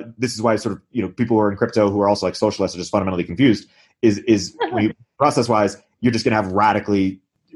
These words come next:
Speaker 1: dis-, disparate, uh, outcomes. And, and
Speaker 2: Why
Speaker 1: disparate
Speaker 2: are
Speaker 1: out-, yeah, go for it.
Speaker 2: Why are markets the only counter to egalitarianism?
Speaker 1: Well,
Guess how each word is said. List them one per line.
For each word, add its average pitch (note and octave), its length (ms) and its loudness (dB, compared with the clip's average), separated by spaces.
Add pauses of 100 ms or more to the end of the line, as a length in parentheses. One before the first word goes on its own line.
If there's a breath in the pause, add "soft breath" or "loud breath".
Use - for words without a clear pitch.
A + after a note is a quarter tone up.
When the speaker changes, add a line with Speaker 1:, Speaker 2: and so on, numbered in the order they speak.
(540)
Speaker 1:
dis-, G#2 180 2 (160)
disparate, G2+ 400 0 (260)
uh, F#2 200 0
outcomes. - 500 -4 (400)
And, G#2+ 140 -2
and A2 180 -2
Speaker 2:
Why G#2+ 80 -2
Speaker 1:
disparate C3+ 280 2
Speaker 2:
are A2+ 80 4
Speaker 1:
out-, - 80 -2 (360)
yeah, F2 120 -4
go F#2+ 120 -2
for - 120 -8
it. - 40 -20 (480)
Speaker 2:
Why G#3+ 320 2
are A#3+ 300 0
markets F#3 420 -4
the F#3+ 40 -6
only F3+ 200 -6
counter E3+ 340 -4
to F3 80 -10
egalitarianism? E3 840 -4 (840 loud breath)
Speaker 1:
Well, D#3+ 160 2